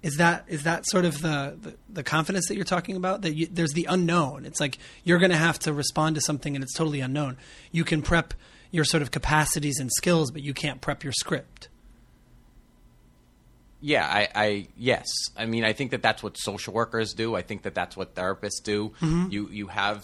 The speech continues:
Speaker 1: Yeah.
Speaker 2: some questions that you wanna ask, and you have some leading questions that maybe are
Speaker 1: Mm-hmm.
Speaker 2: rote and you use with everybody.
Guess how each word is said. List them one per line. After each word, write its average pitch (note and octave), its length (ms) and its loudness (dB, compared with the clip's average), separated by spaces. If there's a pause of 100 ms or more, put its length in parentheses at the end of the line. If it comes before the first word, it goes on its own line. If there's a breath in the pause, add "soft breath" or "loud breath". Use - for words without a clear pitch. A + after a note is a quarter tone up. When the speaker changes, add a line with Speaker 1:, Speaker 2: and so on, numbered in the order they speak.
Speaker 1:
Yeah. D3+ 160 -2
Speaker 2:
some F#2 320 -8
questions A2 600 -6
that G2 200 -4
you G2 380 -4
wanna F#2+ 440 -2
ask, G2+ 420 -8
and F#2 100 -8
you F#2 80 -8
have F#2+ 220 -4
some F2+ 320 -8
leading G2+ 560 -6
questions G#2 460 -6
that F#2 140 -8
maybe G2 560 -8
are F#2+ 120 2
Speaker 1:
Mm-hmm. G#2+ 120 2
Speaker 2:
rote - 300 2
and F#2 200 -8
you F#2+ 60 -6
use G2+ 280 -6
with G2 180 -4
everybody. E2 520 -6